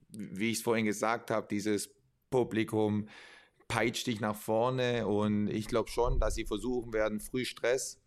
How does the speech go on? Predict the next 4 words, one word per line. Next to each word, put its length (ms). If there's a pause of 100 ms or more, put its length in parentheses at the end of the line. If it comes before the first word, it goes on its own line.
(440)
auszuüben. 840 (1040)
Und, 460
ähm, 840
ja, 480